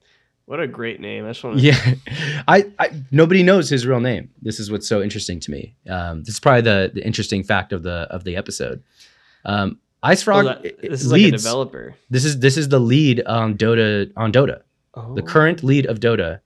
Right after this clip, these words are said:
Speaker 2: is someone named Ice Frog, and he's never revealed his true identity.
Speaker 1: That's pretty metal.
Speaker 2: Yeah, it's super metal. And Ice Frog was, uh, a, a main, the main mod behind Dota on Warcraft three.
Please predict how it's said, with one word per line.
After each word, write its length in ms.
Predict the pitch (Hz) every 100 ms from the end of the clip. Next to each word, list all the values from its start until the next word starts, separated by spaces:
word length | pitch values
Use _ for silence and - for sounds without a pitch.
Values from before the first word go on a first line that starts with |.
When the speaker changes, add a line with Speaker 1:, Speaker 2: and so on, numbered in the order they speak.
| _
Speaker 2:
is 180 | - 107
someone 240 | 127 117
named 180 | 113 107
Ice 160 | 107 123
Frog, 340 | - 95 92
and 100 | 92
he's 120 | 104 95
never 240 | 113 113
revealed 280 | 104 101 101
his 120 | 87
true 140 | - 87
identity. 400 | 87 98 - - _ _ _ 247
Speaker 1:
That's 220 | 127 170
pretty 280 | - 302 330
metal. 440 | 107 113 95 104 _ -
Speaker 2:
Yeah, 260 | 131 180 135
it's 200 | 135 131
super 240 | 226 160
metal. 360 | 110 92 82 -
And 280 | 120 123 - - _
Ice 180 | - 208
Frog 260 | 226 226 208
was, 340 | 180 170 147
uh, 400 | 135 131 123 104 -
a, 140 | 113 -
a 40 | 120
main, 380 | 113 117 123 120
the 80 | 117
main 340 | 117 120 117
mod 500 | 104 101 107 113 117
behind 500 | 78 - 110 101 90
Dota 480 | 95 98 107 104 117
on 300 | - 98 90
Warcraft 440 | 101 98 107 92 -
three. 360 | 101 135 233